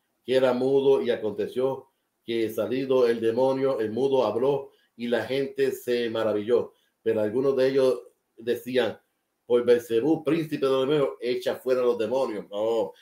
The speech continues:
lo-, estas personas no conocían quién era Jesús verdaderamente, pero dicen que Jesús, echando fuera los demonios, que era mudo, y aconteció que, salido ese demonio, empezó a hablar. Y los fariseos decían: "Oh, pero ¿qui-,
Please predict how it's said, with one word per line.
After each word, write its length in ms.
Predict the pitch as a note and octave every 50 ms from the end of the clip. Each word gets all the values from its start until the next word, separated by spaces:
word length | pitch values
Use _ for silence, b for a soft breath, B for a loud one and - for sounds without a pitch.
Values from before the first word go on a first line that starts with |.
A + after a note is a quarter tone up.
| b b -
lo-, 120 | A#2 A2
estas 260 | A2 A2 - A#2 A2+
personas 380 | - B2 A2 - B2 A#2 A2+ A2
no 120 | A#2 A2
conocían 440 | A2+ A#2 A2 G2+ - - A2+ G#2 G#2
quién 160 | - G#2+ G2+
era 180 | G#2+ G2+ G2+ F#2
Jesús 300 | G2 G2 F#2+ A2+ A2 G2
verdaderamente, 840 | G2+ G2 F#2+ F#2+ F#2+ F#2+ F#2+ G2 F#2 G2+ G#2 G#2 G2 - - D#2+ _ B B B B -
pero 240 | - A2 G#2+ G2+ G2+
dicen 420 | A#2 B2+ A#2+ - B2 A2+ A2 G#2+
que 140 | - A2 G#2+
Jesús, 340 | G#2+ G#2 F#2+ - - C3+ C3 A2+
echando 720 | A#2 A2+ A2 - - B2 A#2+ B2+ C3 C3 C3 B2 - - - _ _
fuera 360 | _ - C3 D#3 E3 E3 E3 E3
los 160 | D#3+ D3 D3
demonios, 600 | D3 C3+ C#3+ C#3 C3 A2+ G#2 G2+ F#2+ E2 D#2 - _ _ _ _ _ _ _ _ _ _ _ _ -
que 140 | B2+ C#3
era 200 | D3+ D3+ D#3+ D#3
mudo, 300 | D#3 D#3+ F3 F3 F3 E3
y 80 | D#3 C#3+
aconteció 500 | C3+ A#2 B2 B2 A#2 A#2 G#2+ C3+ D#3 D3+
que, 120 | D3+ C3
salido 380 | A#2+ - B2+ A2+ C#3 D#3+ D#3 D3+
ese 120 | C3 D3+
demonio, 460 | D3 C#3 C#3 D#3+ F3 E3+ D#3+ C3+ - B B B -
empezó 420 | C#3+ C#3 - - B2 A#2 B2+ C3+
a 40 | B2+
hablar. 340 | A2+ A2+ A2 - - - _ _ _ _ _ _ _ _ _ _ _ _ _ _ _ _ -
Y 60 | A2
los 160 | A2 A2 -
fariseos 360 | - G#2 G#2 G#2 G#2+ C#3+ -
decían: 180 | - - - - -
"Oh, 120 | - - -
pero 220 | - - - -
¿qui-, 200 | _ - - -